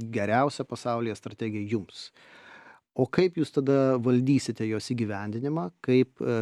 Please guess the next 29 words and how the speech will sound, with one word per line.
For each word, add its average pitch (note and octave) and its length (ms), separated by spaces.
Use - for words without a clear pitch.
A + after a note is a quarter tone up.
kaip - 240
seksite, B2 480
kaip C3+ 160
ją B2+ 160
modifikuosite, B2 840
nes G#2+ 220
modifikuoti G#2 640
tikrai F#2+ 280
reiks. - 380
Tai B2+ 120
jeigu C#3 580
tai E3 260
atsakyti, F#3 600
tada C#3+ 220
galima D#3+ 400
jau D3+ 160
galvot C3 460
apie B2 160
tai, D3 160
kaip D3 240
reikėtų C3 400
tą A#2 120
strategiją G#2+ 520
dėliot. G2+ 480
Nes A#2+ 200
neišvengiamai D3 720
turėsite B2+ 440
pasižiūrėti B2 760
į, B2 220